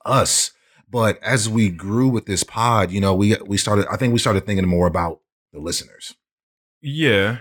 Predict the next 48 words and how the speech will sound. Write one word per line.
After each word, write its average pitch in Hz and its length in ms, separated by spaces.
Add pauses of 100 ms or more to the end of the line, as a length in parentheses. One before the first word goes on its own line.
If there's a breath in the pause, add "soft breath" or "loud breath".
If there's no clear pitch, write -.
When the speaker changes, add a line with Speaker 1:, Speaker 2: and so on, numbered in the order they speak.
(100)
Speaker 1:
Um, 90 340
started 92 320
thinking 98 320
more 92 160
about, 87 380
you 101 100
know, 82 400 (240)
what 104 300
it 98 100
sounds 107 420
like 90 260
to 90 120
them. 78 380 (260)
You 92 100
know 95 60
Speaker 2:
Mm-hmm. - 0
Speaker 1:
what - 20
I'm 95 60
saying? 98 260
I, 87 240
I 87 40
think 92 180
we 90 80
cut 101 220
out 90 140
a 85 40
lot 87 180
of 82 220
the 87 240
inside 87 460
jokes 87 560 (360 soft breath)
and 92 160
things 92 280
like 87 180
that, 90 280
things 95 220
that 92 100
only 90 180
me 90 200
and 87 100
you 87 100
could 85 160
laugh 85 320
at. 120 180
Speaker 2:
Definitely. 107 800
Speaker 1:
Um, 92 420
Speaker 2:
It, 147 160
Speaker 1:
but 127 240